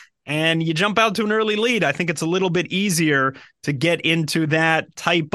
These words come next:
of structure, that type of game plan. Again, as opposed to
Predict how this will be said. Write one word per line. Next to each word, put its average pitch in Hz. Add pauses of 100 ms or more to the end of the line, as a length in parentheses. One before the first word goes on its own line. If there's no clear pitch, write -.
of 147
structure, 170
that 151
type 151
of 131
game 190
plan. 151
Again, 208
as 165
opposed 185
to 165